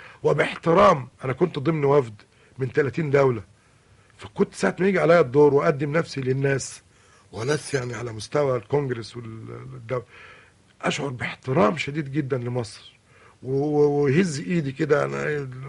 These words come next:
فترة طويلة مزيدًا من التقدير والإعزاز لمصر. إحنا مش مدركين هذا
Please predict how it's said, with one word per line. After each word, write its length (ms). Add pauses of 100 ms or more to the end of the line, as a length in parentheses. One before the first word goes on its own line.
فترة 280
طويلة 460 (380)
مزيدًا 680
من 200
التقدير 640
والإعزاز 760 (380)
لمصر. 320 (420)
إحنا 200
مش 280
مدركين 360
هذا 260